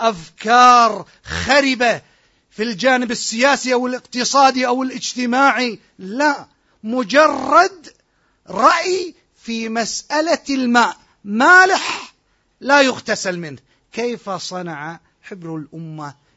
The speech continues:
عندما علم أن هناك رجال يغتسلون بغير هذا الماء لأنهم لا يرتضون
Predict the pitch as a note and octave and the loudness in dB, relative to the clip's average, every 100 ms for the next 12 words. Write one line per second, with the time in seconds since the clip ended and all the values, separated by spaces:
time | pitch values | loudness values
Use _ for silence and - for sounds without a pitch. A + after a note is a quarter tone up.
0 | _ F3 G3 F3+ F3+ F3+ F3 D#3+ _ _ | _ -12 -10 -10 -10 -10 -12 -14 _ _
1 | D3+ A#3 D4+ C#4 A#3+ A3+ A3 G#3+ F#3+ G3+ | -2 0 -2 -4 -6 -6 -8 -8 -8 -8
2 | G3+ F#3 F#3+ F#3 F#3 D3+ G3+ A#3+ A3+ G#3+ | -8 -8 -10 -10 -10 -6 -6 -6 -8 -14
3 | B3+ _ _ _ _ - F#3+ A3 G3+ G#3 | -20 _ _ _ _ -6 -2 0 -2 -6
4 | A3 A3+ - A3+ A3 A3+ G#3+ G3+ F3+ F3+ | -6 -6 -6 -8 -6 -6 -4 -4 -4 -4
5 | G3 G#3+ G3+ F3 G3+ F#3 F#3 F#3 F3+ F3+ | -6 -6 -8 -8 -10 -10 -10 -12 -14 -16
6 | - _ _ F3 F#3+ G3+ F#3+ G3 F#3+ C#4+ | -18 _ _ -14 -12 -10 -10 -6 -2 0
7 | C4 G#3 - G#3 G3 G#3+ G3+ | -2 -6 -12 -14 -10 -8 -10